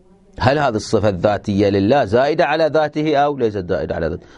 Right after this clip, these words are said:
قلنا الأشاعرة يقولون صفة قديمة زائدة على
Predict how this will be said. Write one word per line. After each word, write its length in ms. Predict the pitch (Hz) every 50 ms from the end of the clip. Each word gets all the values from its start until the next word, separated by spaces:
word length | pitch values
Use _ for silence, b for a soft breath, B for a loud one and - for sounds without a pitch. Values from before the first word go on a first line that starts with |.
| B -
قلنا 220 | - 143 123 113
الأشاعرة 640 | 101 - - - - 123 120 120 110 127 143 151 139
يقولون 380 | 110 92 - 104 110 110 98
صفة 300 | 95 - 113 - - 85
قديمة 540 | - - - - 92 90 110 123 135 135 139
زائدة 440 | 113 101 120 120 113 123 131 127 123
على 360 | 110 120 139 143 151 170 175